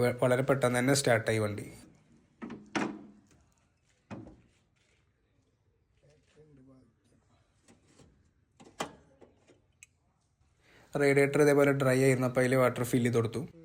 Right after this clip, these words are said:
അപ്പോൾ വണ്ടീൻ്റെ കണ്ടീഷൻ പറയുകയാണെന്നുണ്ടെങ്കിൽ വണ്ടി ഏകദേശം കട്ടപ്പുറത്താണ് ഉള്ളത്.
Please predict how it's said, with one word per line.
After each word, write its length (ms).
അപ്പോൾ 260
വണ്ടീൻ്റെ 380
കണ്ടീഷൻ 400
പറയുകയാണെന്നുണ്ടെങ്കിൽ 880
വണ്ടി 220
ഏകദേശം 500
കട്ടപ്പുറത്താണ് 600
ഉള്ളത്. 480